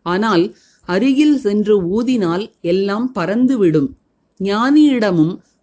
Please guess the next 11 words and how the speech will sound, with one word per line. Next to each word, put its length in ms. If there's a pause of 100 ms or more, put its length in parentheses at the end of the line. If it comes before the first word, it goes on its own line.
கோபத்தின் 680
சாயலே 560
உள்ளது, 600 (280)
அகங்காரத்தின் 1120 (320)
சாயலே 560
உள்ளது. 600 (1200)
உண்மையில் 640
கோபமும் 600
இல்லை, 480 (120)
அகங்காரமும் 880
இல்லை. 400